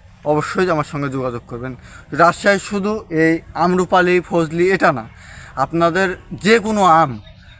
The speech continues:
যে কোন, যে ধরনের, মানে, আমি জানি না, আপনার যে আমই হোক, আপনারা শুধু কমেন্টে জানাবেন যে আমার এই আম চাই। অবশ্যই আমি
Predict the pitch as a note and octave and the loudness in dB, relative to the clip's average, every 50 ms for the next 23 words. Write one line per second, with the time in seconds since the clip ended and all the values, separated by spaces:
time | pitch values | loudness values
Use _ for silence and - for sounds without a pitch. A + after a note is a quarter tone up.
0 | - - - C3 B2 E3 A3+ A#3+ G#3 A3+ A3+ G3 D#3+ E3 G3 G3 F3 F3+ F#3+ F#3 | -20 -20 -14 -6 0 2 2 2 2 0 -2 0 2 2 2 2 2 0 0 0
1 | F#3 F#3+ F#3 F3 E3+ E3+ E3 E3 E3 D#3+ - - D3+ F3 G3 G3+ F#3 F3 F3 E3+ | 0 0 0 2 2 2 2 2 2 0 0 0 0 0 2 2 4 4 4 4
2 | E3 E3+ F#3+ F#3 G3+ - G3 F#3+ F3+ D3 C3 D#3 G3+ A3 G#3+ G#3 G#3 G3+ F3+ C#3 | 4 4 2 2 2 2 0 0 0 0 0 2 4 4 4 4 2 0 -4 -4
3 | C3+ A#2 - - C3 C3 - D3+ D#3 D#3+ E3 F3 E3+ - F3+ E3 E3+ - D#3+ D#3+ | -6 -8 -6 -6 -8 -6 -4 -2 0 0 0 0 -2 -4 -4 -4 -4 0 0 0
4 | D#3 D#3 D#3 E3+ D#3+ C#3 D3+ D3 D3+ D#3 E3 F3+ F3+ F3 D#3+ D3 D3 D3 D3 D3+ | 0 0 0 -2 -2 -2 0 0 0 0 0 0 0 0 0 0 0 -2 0 0
5 | D3 C#3+ C3+ - D3 A#2+ A2 G#2 - - - - - - - - E3 F#3 G3 G3+ | -2 -2 -4 -4 -6 -6 -6 -8 -16 -20 -20 -20 -20 -8 0 2 4 4 4 2
6 | - - - - - - F3+ E3+ D#3 A#2 | 0 0 0 2 2 4 2 2 -2 -4